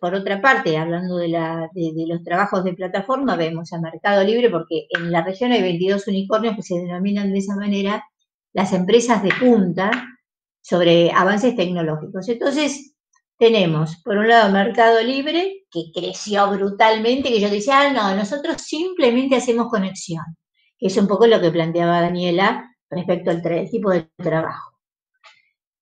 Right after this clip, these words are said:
Eh, pero, por ejemplo, Brasil tuvo un crecimiento del treinta y nueve, el Mercado Libre de Brasil, un treinta y nueve por ciento de crecimiento con respecto al año anterior,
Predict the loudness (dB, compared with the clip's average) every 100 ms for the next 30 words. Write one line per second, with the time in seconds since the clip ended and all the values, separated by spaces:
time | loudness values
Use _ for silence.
0 | _ 4 8 8 8 4 2 2 2 4
1 | 2 2 0 -2 -6 -6 -8 -8 -8 -4
2 | -2 -4 -6 -6 -6 -6 -6 -6 -6 -4
3 | -4 -2 -2 -2 -2 -2 -2 -6 _ -16
4 | -16 -8 -4 -2 2 2 2 0 -4 -6
5 | -6 -6 -6 -4 -4 0 4 6 6 2
6 | -4 -4 0 2 0 -2 -2 -2 -6 -8
7 | -10 -8 -4 -4 -4 -6 -8 -10 -12 -6
8 | -4 -2 -2 0 2 4 4 2